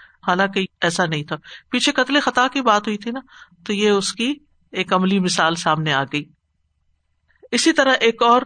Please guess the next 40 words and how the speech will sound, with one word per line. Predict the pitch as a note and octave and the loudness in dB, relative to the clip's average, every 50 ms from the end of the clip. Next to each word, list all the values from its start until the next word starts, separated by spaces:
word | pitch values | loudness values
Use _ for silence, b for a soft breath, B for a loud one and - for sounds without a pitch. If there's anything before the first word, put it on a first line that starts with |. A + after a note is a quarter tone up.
| _ - | _ -2
واقعہ | F3 F3+ F3 F3 G3+ G3+ | 0 0 0 2 0 0
ہمیں | G3 G3 G3 F#3+ F#3 | 2 2 2 2 2
ملتا | F3+ F3 E3+ E3+ F#3+ | 0 0 0 0 0
ہے | F#3 F3 | 0 0
جس | F3+ F3+ - | -2 -4 -2
کا | - F3+ | 0 0
ذکر | D#3+ F3+ F3 G3+ F#3+ | 0 0 0 0 0
سورۃ | - - F#3+ F#3 F#3 - | 0 0 0 0 0 0
الحجرات | F#3 F3 F#3 E3+ F3 E3 E3+ D#3+ E3 E3 F#3 | 0 0 0 0 0 2 2 0 0 0 -2
میں | E3+ D#3+ | -4 -2
ملتا | D#3+ D#3 D3+ - D3+ D3+ | -4 -6 -6 -4 -4 -4
ہے۔ | D3+ - _ _ _ _ _ _ _ - | -4 -8 _ _ _ _ _ _ _ -12
ہم؟ | G3+ A3+ C4 B B B B B B B B B B B | -12 -12 -12 B B B B B B B B B B B
تو | - G3+ | 0 0
ابن | G3+ F#3+ G3 | 0 2 2
عباس | G#3 F#3 F3 F#3+ G3 G3 G3+ - | 2 2 2 2 0 0 -2 -2
کہتے | - F#3+ F#3 - G3+ | -2 -2 -2 -2 -2
ہیں | G3 G3 | -4 -4
کہ | F#3+ G3 F3+ E3+ E3 D#3 C#3+ - - - | -2 -2 -2 0 0 -2 -4 -6 -12 -18
نبی | - D3+ D#3 E3 E3+ E3+ F#3+ | -14 -8 -4 -4 -2 -2 -2
صلی | - F#3 E3+ E3+ | 0 0 2 2
اللہ | E3 D#3+ D#3+ | 2 2 2
علیہ | D#3+ D#3+ D#3+ D#3+ | 0 0 0 -2
وسلم | - E3 D#3 F3 F3+ F3+ | -4 -2 -2 0 0 0
نے | F3+ F3 | -2 -2
ولید | E3+ E3+ E3 F3 G3 F#3+ | -2 0 0 0 0 -2
بن | F#3+ G3 F3+ F3 | 0 -2 0 0
عقبہ | E3 E3 - - E3+ F#3 F#3 | 0 -2 -2 0 0 0 0
کو | F#3+ - F3+ | 0 -2 -2
بنو | E3 F3 E3+ F3 | 0 2 2 2
مستلق | F3 E3+ E3+ - - F#3+ F#3+ F#3+ G3 - - | 2 2 2 2 0 0 0 0 -2 -4 -10
کی | F#3+ | -8
طرف | F3+ - F3 F#3+ B3+ - - B B B B B B - | -4 -2 -2 -2 -2 -4 -8 B B B B B B -2
صدقات | G#3 G3+ G3 F#3+ G3 G3 G3+ G#3 A3 G#3+ - | 0 2 2 2 2 4 2 2 2 0 -2
کی | A3+ G#3 | -4 -2
وصولی | F#3 F3+ - G3+ F#3 E3+ F#3 | -2 -2 0 0 0 0 0
کے | F3+ - E3+ | 0 0 0
لیے | E3+ E3+ D3+ | 0 0 -2
بھیجا۔ | F3 E3+ D3 - D#3 C#3+ - _ _ _ _ _ _ _ _ _ _ _ _ _ - | -2 -4 -4 -2 -4 -6 -6 _ _ _ _ _ _ _ _ _ _ _ _ _ -4
لوگ | G3+ G3+ G3+ G#3 G3+ | -2 0 2 2 0